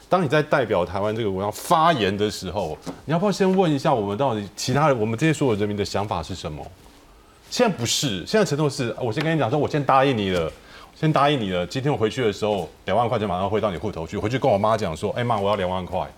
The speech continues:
我已经答应人家了。现在是这样的一个局面欸，所以为什么说今天这个问题啊？今天我们如果谈的是科学的问题，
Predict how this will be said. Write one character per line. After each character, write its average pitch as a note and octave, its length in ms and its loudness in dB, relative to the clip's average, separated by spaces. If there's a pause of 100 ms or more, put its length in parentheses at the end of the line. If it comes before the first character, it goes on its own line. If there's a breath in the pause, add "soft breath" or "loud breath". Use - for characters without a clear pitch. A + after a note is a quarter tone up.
(420 loud breath)
我 C3+ 100 2
已 - 20 2
经 D3 80 2
答 B2+ 180 4
应 C3 80 0
人 F2 160 0
家 E2+ 240 0
了。 D2 140 -6 (500)
现 G#3+ 160 2
在 G3+ 60 0
是 G3+ 80 -2
这 C4 140 2
样 A#3 100 2
的 C3+ 100 2
一 A2+ 60 0
个 A2 80 0
局 F2+ 200 -8
面 F2+ 200 -6
欸， D2 100 -14 (360 loud breath)
所 A#3 120 0
以 A#3 60 4 (200)
为 B3 120 4
什 D#3+ 100 -2
么 C3+ 120 0
说 E3+ 120 0
今 G#3 220 -2
天 A3 140 0
这 G#3 80 0
个 F3 60 4
问 E3 180 4
题 A2+ 120 -2
啊？ G#2+ 180 -2
今 G3 120 0
天 G#3+ 80 4
我 D3+ 80 0
们 G2 160 -2
如 A2+ 60 -4
果 B2+ 140 2
谈 G2 240 -4
的 G#2+ 120 0
是 G2 260 -2 (600 loud breath)
科 D3 180 2
学 G2+ 160 0
的 F#2+ 100 2
问 F#2+ 220 2
题， D2 200 -10